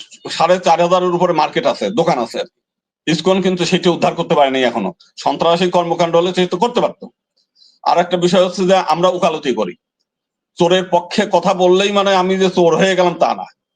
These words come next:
আমরা ওইখান থেকে মূলত হচ্ছে আইন এবং প্রকৃত ঘটনাটা উপস্থাপন করি, আমরা কারো পক্ষে বিপক্ষে না। আমরা এখানে একজনের পক্ষে চলে গেলেই গোবিন্দ প্রামাণিক সেইটাই,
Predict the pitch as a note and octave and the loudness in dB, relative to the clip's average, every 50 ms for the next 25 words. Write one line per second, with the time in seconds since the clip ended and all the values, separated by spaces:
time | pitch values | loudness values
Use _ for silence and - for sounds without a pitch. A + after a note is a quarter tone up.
0 | _ _ _ _ _ _ _ _ - - C#3 D#3+ F3+ F3+ F#3 G3+ G3+ F#3 F3+ F3 | _ _ _ _ _ _ _ _ -4 -2 0 0 2 2 4 4 2 2 0 0
1 | F3+ F#3+ F#3 F3+ G3+ F#3+ G#3 G3 F3+ E3+ E3+ F3 F3+ F3 F#3+ F#3 F#3+ F#3+ - - | 0 -2 -2 0 -2 -2 0 0 2 2 4 2 2 2 0 -2 -2 -2 -4 -2
2 | G#3+ G#3 G#3+ G#3 - - - - - D#3 E3 F3 F#3 F#3+ F#3+ G3 F#3+ F#3 F3 F3+ | 0 0 0 0 -4 -6 -12 -6 -4 -2 0 0 0 0 -2 0 0 0 2 2
3 | F3+ F3 E3+ - _ _ - - E3+ F3 F3+ F3+ F3+ F3+ F#3 - - D#3 E3+ D#3+ | 0 0 -2 -8 _ _ -2 0 0 0 2 0 0 -2 -2 -2 0 -2 -2 0
4 | G3 F#3 F3 - G3+ G#3 G3+ G3+ F3 E3+ E3 - - D#3+ D3+ C3+ A#2 - F#2+ F#2+ | -2 0 2 0 0 0 0 -2 -2 -2 -2 -2 -2 -2 -2 -4 -8 -8 -12 -20
5 | _ _ _ _ _ _ _ _ _ _ _ _ _ _ - - D3+ F3 F3+ F#3+ | _ _ _ _ _ _ _ _ _ _ _ _ _ _ -2 -2 0 2 0 0
6 | F#3+ F3+ E3+ F3 F3+ - E3+ E3+ - - A#3 F#3+ F3+ F3 - C3 - - A#2+ G2+ | 2 0 0 0 0 0 -2 -2 0 -2 -2 0 0 -2 -2 -4 -4 -4 -6 -6
7 | F#2 - _ _ _ _ _ _ _ _ - - D3 E3+ F3+ F#3 F#3 F#3 G3 G3 | -6 -8 _ _ _ _ _ _ _ _ -2 -2 0 2 2 0 0 0 -2 -2
8 | G3 F3+ F3 E3+ E3+ E3 D#3+ F#3 G3 G3 F#3 F#3+ F3+ F3+ - - A#3 A3+ - A3 | -2 -2 0 -2 -2 -2 0 0 0 0 0 0 -2 -2 0 -2 -2 0 0 0
9 | G#3 G#3 G3 F#3 F#3+ G#3 G#3 F#3+ F3 F3 F3 - _ _ _ _ _ _ - - | 0 2 2 2 2 2 2 0 0 -2 -4 -16 _ _ _ _ _ _ -12 -4
10 | C3 F3 F#3 F#3+ F#3 F#3 F3+ F#3+ F#3 F#3 F3+ F3 - G3 G3 F#3+ F#3+ F3 D#3+ | -2 0 0 0 0 0 0 0 0 0 0 0 0 -2 -2 0 0 -2 -2